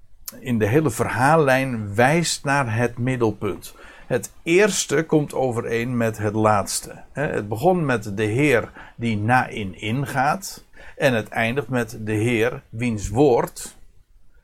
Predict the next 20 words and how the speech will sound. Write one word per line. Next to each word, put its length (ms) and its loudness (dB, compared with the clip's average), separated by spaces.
uit, 480 2
vanuit 680 0
Nain, 720 2
eh, 380 -6
zich 420 -6
verbreidde. 760 0
Dan 200 4
het 340 -2
tweede, 560 2
dat 200 -2
komt 260 0
overeen 420 0
met 100 -2
het 120 -6
ene 320 -2
laatste. 460 -2
En 140 -4
dan 180 -2
wordt, 240 -6
eh, 60 -12